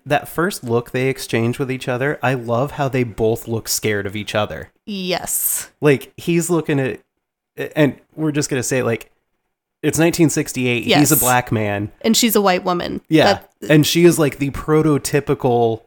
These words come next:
Speaker 1: like, European white woman.
Speaker 2: Yes, she's a wasp.
Speaker 1: Yeah.
Speaker 2: Like, one hundred percent.
Speaker 1: And they both look at each other, and he's looking at her like he's terrified of her,
Speaker 2: Mm-hmm.
Speaker 1: and she's looking at him like, "Okay,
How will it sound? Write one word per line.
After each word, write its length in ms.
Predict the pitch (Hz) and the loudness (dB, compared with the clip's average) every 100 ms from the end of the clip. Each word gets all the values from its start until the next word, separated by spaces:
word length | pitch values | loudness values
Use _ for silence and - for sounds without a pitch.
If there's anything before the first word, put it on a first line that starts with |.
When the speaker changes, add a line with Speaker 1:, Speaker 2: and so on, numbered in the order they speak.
| _ | _
Speaker 1:
like, 340 | 123 117 - - | -2 -2 -4 -12
European 840 | 120 131 143 139 - 139 127 117 | -2 2 4 2 2 4 4 4
white 260 | 113 113 110 | 2 0 0
woman. 380 | 110 98 - - - _ _ | -2 -2 -8 -14 -18 _ _
Speaker 2:
Yes, 480 | 240 202 - - - | -4 -2 -2 -2 0
she's 240 | - 226 220 | 2 2 4
a 60 | 262 | 6
wasp. 520 | 247 - - - - - | 6 4 0 -2 -2 2
Speaker 1:
Yeah. 220 | 170 139 | 4 4
Speaker 2:
Like, 140 | 202 202 | 2 0
one 260 | 196 196 | 2 2
hundred 280 | 196 196 202 | 2 0 0
percent. 360 | 226 - - - _ _ _ 151 | 0 0 -2 -6 _ _ _ 2
Speaker 1:
And 160 | 151 | 4
they 120 | 143 143 | 4 2
both 400 | 127 127 151 135 | 2 0 0 0
look 260 | 131 127 | -2 0
at 80 | 139 | -2
each 240 | 151 - | -4 -4
other, 240 | 131 135 160 | -4 -2 -2
and 180 | 139 117 | 0 0
he's 340 | - 190 180 | 0 -2 0
looking 280 | 175 175 139 | -2 2 2
at 140 | 120 | 0
her 240 | - 170 123 | 0 0 2
like 200 | 110 - | -2 0
he's 240 | 160 175 | 2 2
terrified 540 | - 135 113 117 110 | 2 2 2 0 0
of 80 | 254 | 4
her, 200 | 247 104 214 196 | 6 6 6 4
Speaker 2:
Mm-hmm. 100 | 208 | 2
Speaker 1:
and 120 | 110 | 0
she's 280 | - 160 156 | -2 -2 0
looking 260 | 160 151 120 | 0 0 -2
at 140 | 101 | 0
him 260 | 139 139 117 | 0 0 0
like, 360 | 107 107 - _ _ _ _ | -2 -4 -8 _ _ _ _
"Okay, 380 | 143 147 120 - | -2 0 -2 -4